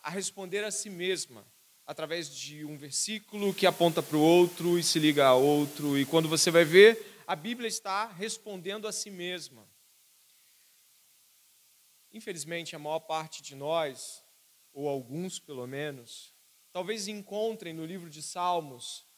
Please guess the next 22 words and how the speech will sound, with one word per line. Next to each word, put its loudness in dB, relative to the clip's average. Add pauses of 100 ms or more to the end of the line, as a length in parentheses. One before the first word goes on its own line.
(420)
algo -10
que -20
parece -8
não -8
ter, -4
assim, -6
todas -8
as -10
conexões -8
que -20
deveriam. -8 (840)
Eu -16
não -12
sei -8
se -10
você -8
já -8
viu -14
um -16
brinquedo -14
chamado -8
Lego. -10